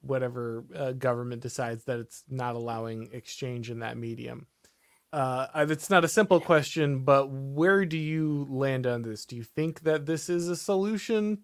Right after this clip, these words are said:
that a lot of people think it is, or do you think that those people are not understanding the state aspect of,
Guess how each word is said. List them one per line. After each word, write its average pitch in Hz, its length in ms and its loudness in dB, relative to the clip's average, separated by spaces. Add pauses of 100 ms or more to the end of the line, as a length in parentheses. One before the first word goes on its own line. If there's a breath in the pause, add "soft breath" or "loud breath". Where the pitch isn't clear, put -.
that 185 180 6
a 185 40 0
lot 190 100 4
of 185 80 0
people 190 180 -4
think 202 200 -2
it 196 80 -4
is, 196 240 0
or 147 140 2
do 139 100 -4
you 135 80 -4
think 143 240 -4
that 131 200 0
those 135 220 0
people 127 400 -4
are 120 160 -4
not 117 220 -4
understanding 113 580 -6
the 107 80 -8
state 110 340 -10 (460)
aspect 117 500 -6
of, 127 200 -10